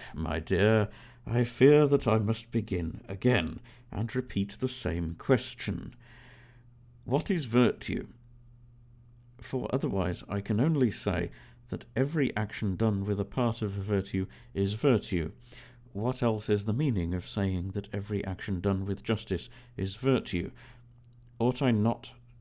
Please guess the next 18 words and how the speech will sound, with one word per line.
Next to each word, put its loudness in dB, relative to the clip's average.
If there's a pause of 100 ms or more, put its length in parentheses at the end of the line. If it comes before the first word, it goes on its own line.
(100)
to -4
ask -4
the -8
question -2
over -2
again? 0 (360)
For -4
can -2
any 0
one 2
who -2
does 2
not -2
know 0
virtue 2 (320)
know 2 (260)
a -6
part -2